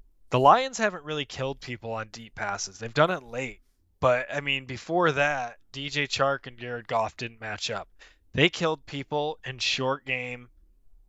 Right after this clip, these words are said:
yards after catch with Saint Brown. That's why I say I think you need to find a way to scheme Saint Brown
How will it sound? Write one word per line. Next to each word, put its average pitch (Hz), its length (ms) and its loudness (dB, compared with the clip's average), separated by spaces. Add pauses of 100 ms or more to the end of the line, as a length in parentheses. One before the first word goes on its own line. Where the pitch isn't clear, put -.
(120)
yards 123 380 4
after 120 300 -2
catch - 360 -8
with 110 100 -10
Saint 113 320 -6
Brown. 95 320 -10 (300)
That's 147 300 4
why 151 200 -2
I 131 140 -2
say 127 360 -4
I 117 40 -4
think 110 300 -16
you 131 80 -10
need 123 200 -12
to - 40 -10
find 120 380 -2
a 117 40 -6
way 113 200 -8
to 113 80 -10
scheme 120 440 -8
Saint 123 340 -2
Brown 117 480 -4